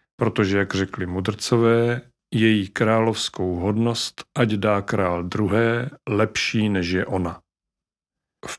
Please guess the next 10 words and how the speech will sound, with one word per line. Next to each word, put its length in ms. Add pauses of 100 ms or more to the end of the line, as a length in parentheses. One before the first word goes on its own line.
prvním 420
verši 400
druhé 320
kapitoly 600
Ester 440
následně 600
čteme: 500 (1160)
"Po 80
těchto 440
událostech, 1160